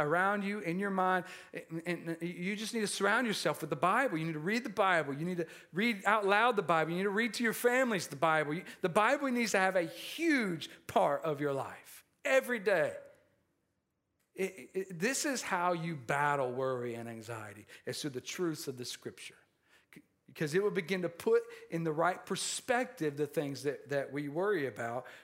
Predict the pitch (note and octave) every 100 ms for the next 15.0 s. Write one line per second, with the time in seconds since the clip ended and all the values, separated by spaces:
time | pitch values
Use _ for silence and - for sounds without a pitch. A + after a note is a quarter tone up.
0 | - D3 E3 E3+ E3 F3 C#3+ - G3+ F#3+
1 | D#3+ - C3+ B2+ B2 - - _ _ _
2 | - C#3 C#3 D#3+ F#3+ E3+ D#3 - D#3+ B2+
3 | G#2+ F#2+ _ _ _ _ _ _ _ _
4 | _ - - - D3 G3 G3 F3+ - D3
5 | B2 - - _ _ _ _ _ _ D3+
6 | F3 G3+ F#3+ A#3 A#3 G#3+ F#3 G3 F#3+ F3+
7 | E3 F3+ D#3 D#3 C#3+ - C#3 B2 B2 F3
8 | F#3 - F3 F#3 F3+ E3 - D3 D#3 C#3+
9 | - - E3 C#3 A#2 D#3+ F#3+ G3+ F3+ F3
10 | D3+ D3 C#3+ D3+ D#3+ C#3+ C3 - - D#3+
11 | D3 D#3 B2 B2+ B2 D#3 F3+ G3+ D#3 B2+
12 | - - C#3 - D3+ C#3+ - E3+ D#3+ D3
13 | - D3 - G3+ - F#3 C#3 A#2 - A#2
14 | A2 G#2+ A2+ A2+ D3+ G#3+ - C#3 C3 E3